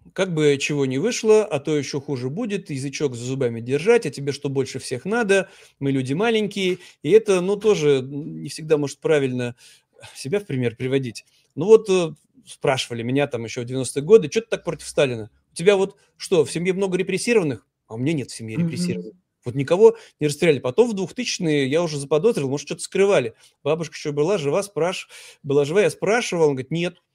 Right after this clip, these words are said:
Speaker 1: нет, вот, э, все вот, э, братьев моих ты вот, э, застала,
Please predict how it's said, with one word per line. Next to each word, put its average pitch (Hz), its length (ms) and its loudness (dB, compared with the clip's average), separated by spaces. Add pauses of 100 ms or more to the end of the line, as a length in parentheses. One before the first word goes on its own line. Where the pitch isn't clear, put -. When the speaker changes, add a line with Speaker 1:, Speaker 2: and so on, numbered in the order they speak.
(260)
Speaker 1:
нет, 208 280 0
вот, 208 240 2
э, 156 380 2
все 175 220 -4
вот, 139 240 -2
э, 123 200 -4
братьев 127 520 -4
моих 117 280 -6
ты 120 140 -12
вот, 113 240 -8
э, 113 100 -4
застала, 220 640 4